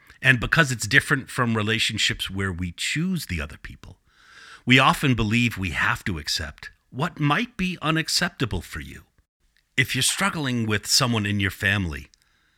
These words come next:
the best thing you can do is thoughtfully and with love, say so. Share with them. Tell them that when they say or do whatever it is that pushes you sideways, that it does,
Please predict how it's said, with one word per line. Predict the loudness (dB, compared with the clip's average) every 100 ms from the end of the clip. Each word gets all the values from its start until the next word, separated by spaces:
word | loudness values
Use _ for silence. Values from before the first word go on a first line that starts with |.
| _
the | -6
best | -2 -2 0
thing | 0 2
you | 2
can | 0 -2
do | -2 -2 -2
is | -4 -8
thoughtfully | -8 -4 -4 -4 -8 -6 -6 -12 _ _ _ _ _ _
and | -2 -2
with | -2
love, | -4 -4 -8 -20 _ _ _ -2
say | 0 2
so. | 0 -2 -16 _ _ _ _ _ _ _ _ -4
Share | 4 8 8
with | 6 -6
them. | -12 -18 _ _ _ -20 _ _ _
Tell | 2 4 4
them | 2 0 -4
that | -8 -6
when | -6 -4
they | 0
say | 2 2 0 -6 -8 -6
or | -8 -8
do | -6 -4 -2 -4
whatever | -6 -8 -4 -4 -4 -4
it | -4
is | -4 -6
that | -10 -12
pushes | -10 -10 -10 -10
you | -8 -10 -12 -20 -20 -20 -8
sideways, | 0 2 2 0 -6 -12 -12 -14 -14 _ _ _ _ _ _ _ _ _ _ _ _
that | -2 -2
it | 0
does, | 0 0 -2 -6